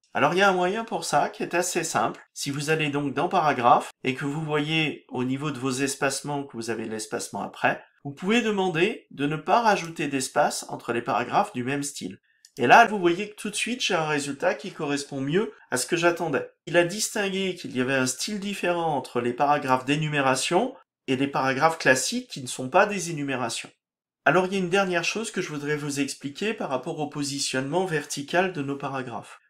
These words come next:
C'est des options d'enchaînement entre ces paragraphes. Et il y a une règle en typographie qui veut qu'on facilite toujours la lecture de notre texte. Et pour faciliter la lecture de notre texte,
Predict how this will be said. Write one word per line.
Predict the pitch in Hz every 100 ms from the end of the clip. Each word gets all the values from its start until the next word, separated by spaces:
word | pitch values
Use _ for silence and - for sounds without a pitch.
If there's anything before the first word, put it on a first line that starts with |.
| -
C'est | - 143
des | 147 143
options | 143 - 214 190
d'enchaînement | 131 208 202 - 175 175 196 220 -
entre | 160 - 160
ces | - 143
paragraphes. | 143 135 113 92 - _ _ _
Et | 143
il |
y | 190
a |
une | 190
règle | 180 233 208
en | 175
typographie | - 160 156 147 143 - 208 247
qui | - 151
veut | 165
qu'on | - 139
facilite | 143 123 - 127 139
toujours | - 185 208 226
la | 165
lecture | 139 143 - 175
de | 156
notre | 139 135 -
texte. | - - - - - -
Et | 127
pour | 196 196
faciliter | 220 202 220 208 214 214
la | 185
lecture | 156 180 - 214
de | 165
notre | 147 131 - 123
texte, | - 175 226 -